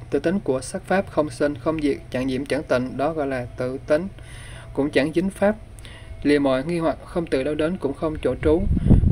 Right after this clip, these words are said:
được sinh như thật, vì lìa ba đời, ba thời. Sắc pháp như thế,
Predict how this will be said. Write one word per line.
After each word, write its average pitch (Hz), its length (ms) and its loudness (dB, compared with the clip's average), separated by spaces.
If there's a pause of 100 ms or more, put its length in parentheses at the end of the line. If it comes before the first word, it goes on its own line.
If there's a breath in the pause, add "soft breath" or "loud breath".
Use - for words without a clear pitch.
được 143 220 8
sinh 170 340 6
như 175 180 6
thật, 147 140 2 (240)
vì 143 100 4
lìa 135 180 2
ba 165 200 2
đời, 147 180 0
ba 165 260 0
thời. 135 320 -2 (680 loud breath)
Sắc 185 200 0
pháp 190 220 2
như 160 120 4
thế, 160 260 0